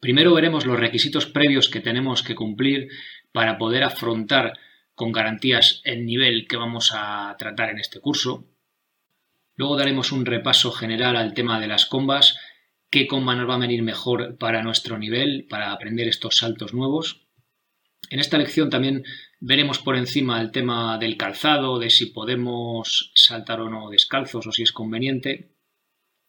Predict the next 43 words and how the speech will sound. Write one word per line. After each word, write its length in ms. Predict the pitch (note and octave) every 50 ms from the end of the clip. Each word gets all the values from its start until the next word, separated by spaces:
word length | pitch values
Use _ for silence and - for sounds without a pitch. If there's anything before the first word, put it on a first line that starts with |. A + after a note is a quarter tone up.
| _ _ _ _ _ _
Y 140 | - F#3 F3+
también 320 | F3+ D3 C#3+ D3 D3 C3+
daremos 280 | C3 C3 C3 C3 B2 B2
un 80 | A#2
repaso 480 | A#2 A2+ - B2+ B2 - - B2 A#2+ A#2+ - - - - _ _
al 200 | - G#2+ G#2+ G2+
tema 440 | C3 A#2+ B2 B2 A#2 A2+ - - - - - _ _ _
de 400 | - C#4+ - C#3 B2+ A2+ A#2+ A2+
medir 280 | A2 A2 G#2+ A#2 B2 A#2
la 120 | A#2 A2+
longitud 440 | G#2+ G2+ - - A2 G2 A2+ A#2+ A2+
de 60 | A2+
la 140 | G#2 F#2+ F#2+
comba. 300 | - F#2 G2 F#2+ - -
Todo 180 | - D3+ D#3+ D#3
esto 160 | - - D3+
ya 80 | D3
lo 80 | D3 C#3
tratamos 360 | B2+ B2+ A#2+ - B2+ B2 A2+
en 120 | A#2 A2+ A#2
profundidad 640 | B2+ A#2+ - - A#2+ A#2+ A#2 B2 B2+ C3+ C#3+ C#3+ - - - -
en 80 | A#2+ A2+
el 100 | A2 -
curso 360 | - A#2+ - - - A2 G#2+
de 380 | G#2+ G2+ G2+ G2+ G2 G2 F#2+ _
comba 240 | - A2 G#2+ G#2+ A2+
básico, 360 | A#2 A2+ - A#2+ - A#2 -
por 140 | - G#2+ A2
eso 140 | - A#2+
lo 80 | A2+ A2+
hacemos 360 | A2 - A#2+ A2+ A2+ A2+ G#2+
de 80 | A2 G#2+
forma 440 | - - A2 A2+ A2+ A2+ - - _
más 200 | - G#2+ G2 -
breve. 300 | - - - - - _ _ _ _ _ _ _ _ _ _ _ _ _ _ _ _ _ _ _ _ _ - - - - - - - -
Luego 220 | _ C3+ D3 D3+ D#3+
vamos 240 | D#3+ D#3 D3+ - C#3+
a 80 | C#3
ver 160 | C#3 C3 C3
saltos 580 | - - - C#3+ C#3 B2+ - C3 B2 A#2+ A#2+ -
a 60 | B2
una 200 | B2+ B2 A#2+ -
pierna, 600 | - D#3+ E3+ F3+ F#3 F3+ F3+ F#3 F#3 F#3 - -